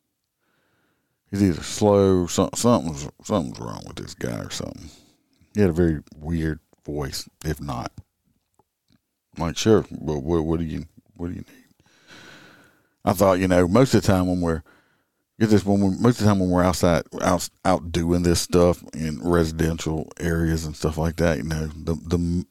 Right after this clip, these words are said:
main thing we get is like, you know, we're always there at the wrong time, according to some, you know, people. We're all going to get, "Oh, if you hear it, you know, four o'clock in the morning, you know, that's when you get 'em."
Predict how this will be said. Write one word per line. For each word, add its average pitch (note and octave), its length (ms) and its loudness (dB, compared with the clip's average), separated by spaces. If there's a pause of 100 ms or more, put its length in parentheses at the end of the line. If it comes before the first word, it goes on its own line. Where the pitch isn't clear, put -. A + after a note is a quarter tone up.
(140)
main F2+ 380 0
thing F2+ 200 0
we E2 120 -2
get F2+ 140 4
is F2 120 -2
like, D#2 160 -2 (380)
you D#2+ 60 -14
know, D2+ 160 -8
we're E2 260 -2
always G#2 500 4
there F2+ 360 4
at E2 140 -2
the E2 80 0
wrong D2+ 280 0
time, C#2 400 -4 (360)
according F#2 400 2
to D#2 40 -4
some, D#2 300 -4 (100)
you F2+ 80 -4
know, D#2 140 -2 (540)
people. - 340 -8
We're F2 160 0
all F2+ 120 4
going F2 180 -4
to F2 60 -10
get, F2 240 -2 (520)
"Oh, B2 220 4
if - 160 -4
you C3+ 100 6
hear A2+ 320 2
it, - 100 -4
you - 80 -6
know, F2+ 200 -2 (520)
four C3+ 340 2
o'clock A#2+ 520 0
in A2+ 80 -4
the F2+ 60 -8
morning, A2 880 -2
you G2 120 -6
know, G#2 220 -4
that's G#2 200 -2
when F2 100 -2
you F2 80 -4
get A2 220 0
'em." F2 80 -4